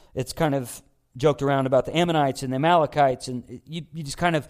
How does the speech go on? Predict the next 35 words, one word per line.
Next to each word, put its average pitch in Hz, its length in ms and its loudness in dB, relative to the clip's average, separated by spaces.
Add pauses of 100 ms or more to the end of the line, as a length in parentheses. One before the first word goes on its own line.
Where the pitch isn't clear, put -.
(280)
almost 190 420 2
we 165 80 -4
can 175 180 -2
become 156 340 0
numb 190 200 4
that 151 120 -4
these 156 160 -4
people 160 260 -2
didn't 156 240 0
really 170 260 0
exist, 156 460 -2
and 156 120 -2
it 156 60 -2
was 147 120 -10
kind 160 200 -2
of 156 80 -4
like, 151 240 2 (240)
might 160 120 4
as 156 100 2
well 175 140 0
being 156 260 -2
saying 156 300 -2
Mordor, 151 540 2 (300)
you 143 120 0
know, 151 220 2
from, 151 220 -4
like, 147 220 0
Lord 165 180 2
of 139 100 2
Rings, 156 380 0
and 143 100 -2
it 135 80 -4
seems 165 240 -2
like, 147 220 2
oh, 170 280 4